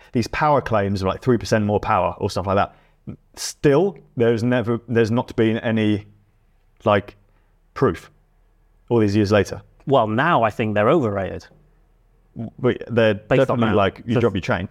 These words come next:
Speaker 2: so thank you for that information.
Speaker 1: Yeah.
Speaker 2: Overrated.
Speaker 1: Shifting was crap. Overrated.
Speaker 2: Uh,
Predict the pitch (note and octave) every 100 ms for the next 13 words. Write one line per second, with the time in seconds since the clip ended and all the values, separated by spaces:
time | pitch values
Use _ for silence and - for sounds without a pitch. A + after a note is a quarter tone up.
0 | _ - C#3 D3+ A2 G2+ G#2 G2+ G#2+ B2+
1 | B2+ G2 G#2 F2 - - C3+ A#2 A2+ -
2 | G2 F#2 - A2 - _ - A#2+ A2 A2
3 | D#2+ - _ _ _ _ - A#2+ A#2 A#2
4 | A#2